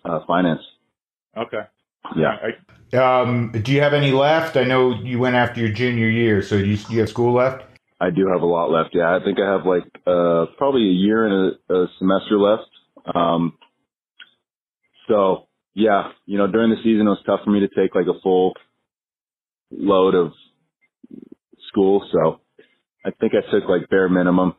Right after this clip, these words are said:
Speaker 1: <laughs> during season and, um, in the fall semester I took a full. So I still got a
Speaker 2: Okay.
Speaker 1: lot left. Yeah.
Speaker 3: I got you. So you get drafted by Pittsburgh High. You're, you're in the first round, supplemental pick, uh,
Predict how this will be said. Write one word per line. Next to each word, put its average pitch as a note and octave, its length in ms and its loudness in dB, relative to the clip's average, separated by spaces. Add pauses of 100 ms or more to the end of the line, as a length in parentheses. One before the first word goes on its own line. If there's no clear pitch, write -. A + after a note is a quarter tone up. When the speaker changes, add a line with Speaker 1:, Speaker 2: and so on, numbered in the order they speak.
(180)
Speaker 1:
<laughs> - 200 -20
during G2 300 -2 (100)
season F2 440 2 (360)
and, D#2+ 100 -4
um, D2+ 460 0 (100)
in F2 100 0
the E2+ 160 0
fall E2+ 360 -2
semester E2 500 0
I - 920 -16
took F#2+ 100 -2
a - 120 -6
full. D#2+ 320 -2 (260)
So D#2 180 0 (240)
I B2 160 -6
still A#2+ 140 0
got G2 100 2
a F2+ 40 2
Speaker 2:
Okay. F2 100 2
Speaker 1:
lot D#2+ 220 -2
left. D2+ 200 -16 (260)
Yeah. D2+ 220 -2
Speaker 3:
I A2+ 100 0
got A2+ 300 0
you. G2+ 160 -2 (220)
So - 120 -4
you G3 80 0
get A3+ 200 0
drafted F3 680 0
by C3+ 240 -2
Pittsburgh B2+ 480 -2
High. B2+ 400 -2
You're, G#2+ 260 -2
you're A#2 240 0
in B2+ 100 0
the A#2+ 60 -2
first B2+ 320 -4
round, A#2+ 360 0
supplemental A#2 560 -2
pick, A#2 260 -2
uh, G#2 240 2